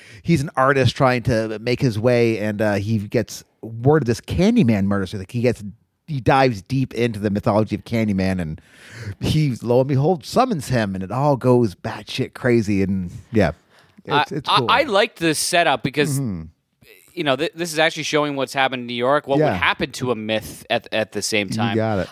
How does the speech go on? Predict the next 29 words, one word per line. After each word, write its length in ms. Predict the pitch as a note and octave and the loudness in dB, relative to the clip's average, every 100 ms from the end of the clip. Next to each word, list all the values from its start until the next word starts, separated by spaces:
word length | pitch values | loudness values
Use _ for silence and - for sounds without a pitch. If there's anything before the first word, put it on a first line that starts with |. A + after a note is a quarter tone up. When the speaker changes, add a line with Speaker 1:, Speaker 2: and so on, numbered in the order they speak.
| - | -8
Speaker 2:
I, 140 | E3+ - | -8 -2
I, 260 | D3 E3+ - _ | -2 -2 -8 _
my 280 | D#3 F3 G3+ _ - | -4 -2 -4 _ -4
problem, 240 | F3+ G3 | 0 2
I, 120 | F3+ - | 0 0
as 160 | D#3 | 0
I 40 | D3+ | 0
recall, 680 | C#3+ - - F#3+ F3+ D#3 C#3+ | -2 -6 -2 2 4 2 0
was 260 | C#3 - - | -4 -8 -14
how 420 | - E3+ E3+ E3+ D#3 | -6 0 2 2 0
things 340 | F3 E3+ C#3 | -4 -6 -8
kind 180 | F3 E3 | -4 -4
of 40 | |
have 200 | D3+ D3+ | -2 -2
to 100 | - - | -2 -2
escalate 460 | C#3+ - C#3 C3+ | -4 -4 -4 -4
really, 240 | C3 C#3+ C#3+ | -4 -4 -2
really 180 | C3 B2+ | -4 -4
quickly, 300 | D3 - C3 | -8 -8 -8
and 80 | |
it 100 | A#2+ - | -8 -2
felt 200 | D3 C#3 | 0 0
like, 300 | B2+ - _ _ _ _ _ _ _ _ _ _ _ | -2 -4 _ _ _ _ _ _ _ _ _ _ _
well, 500 | - A#2 D#3 F#3 G3+ | -18 -2 2 2 2
I 100 | D#3+ | 0
guess 180 | D#3 F3 | 0 -2
we 100 | F#3 | -4
gotta 260 | E3+ F3 E3+ | 0 2 2
put 320 | - F3 | 0 0